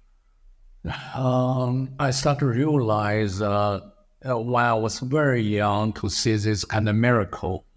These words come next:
uh, happens, uh, because my father studied art in Paris in the nineteen, early nineteen thirties. Uh, and so I,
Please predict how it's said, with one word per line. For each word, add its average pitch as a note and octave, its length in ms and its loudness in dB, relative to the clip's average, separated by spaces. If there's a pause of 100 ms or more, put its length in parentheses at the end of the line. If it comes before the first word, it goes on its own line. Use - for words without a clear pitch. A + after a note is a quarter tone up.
(120)
uh, - 200 -20 (160)
happens, - 580 -8 (800)
uh, G#2+ 260 2
because G#2+ 300 -2
my A#2 160 4
father F3+ 420 0
studied G2 500 0
art G2 320 2
in G2+ 180 0
Paris A#2+ 520 0
in F#2+ 160 -2
the F#2+ 120 0
nineteen, F#2+ 760 -2 (180)
early G#2+ 280 2
nineteen F#2+ 420 0
thirties. - 680 -4 (920)
Uh, G#2 240 -2
and G2+ 180 0
so G#2+ 880 0 (760)
I, A#2 520 0